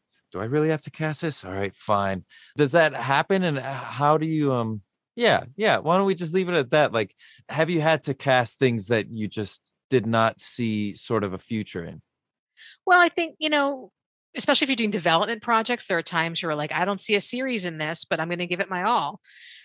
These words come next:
Speaker 2: You
Speaker 1: Sure.
Speaker 2: know, 'cause you're just, you're just doing a one-off of a short or a pilot or something like that. But, I mean, you don't treat it any differently. But there are, there are creative properties where you're like, "I may not be the right person for this one 'cause I,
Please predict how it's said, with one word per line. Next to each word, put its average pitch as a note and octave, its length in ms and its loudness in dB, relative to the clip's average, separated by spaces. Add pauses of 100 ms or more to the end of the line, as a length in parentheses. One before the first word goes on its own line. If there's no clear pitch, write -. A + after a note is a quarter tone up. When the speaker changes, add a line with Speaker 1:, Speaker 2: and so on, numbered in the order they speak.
(120)
Speaker 2:
You G3 120 2
Speaker 1:
Sure. - 20 -4
Speaker 2:
know, E3+ 260 2
'cause F#3 160 -6
you're G3+ 60 2
just, - 240 -4
you're F#3 80 -2
just - 200 -4
doing F3+ 140 -2
a E3+ 60 0
one-off E3 500 -2
of D#3 100 -12
a C#3 40 -4
short F#3+ 560 0
or C#3+ 280 -6
a C3 60 -8
pilot F3+ 520 2
or E3 60 -8
something E3 300 -10
like D3+ 200 -10
that. D#3 240 -4 (540)
But, G3 220 2 (220)
I A#3 80 -4
mean, A3 180 -4
you A#3 80 0
don't C4 180 0
treat A3 320 -4
it G3 80 0
any F3 220 -2
differently. D3+ 800 -8 (520)
But G#3 240 4
there B3 180 6
are, A#3+ 180 4 (200)
there A#3+ 120 4
are B3 240 2
creative G#3 560 -4
properties E3 520 -4
where E3 80 -6
you're D#3+ 60 -4
like, D#3 220 -4 (400)
"I F#3+ 140 4
may G#3 180 4
not G#3+ 160 0
be G3 80 -2
the F3 100 0
right E3+ 220 2
person E3+ 400 -6
for - 140 -10
this F#3 140 -6
one F#3+ 100 -8
'cause F#3+ 160 -14
I, E3+ 320 -2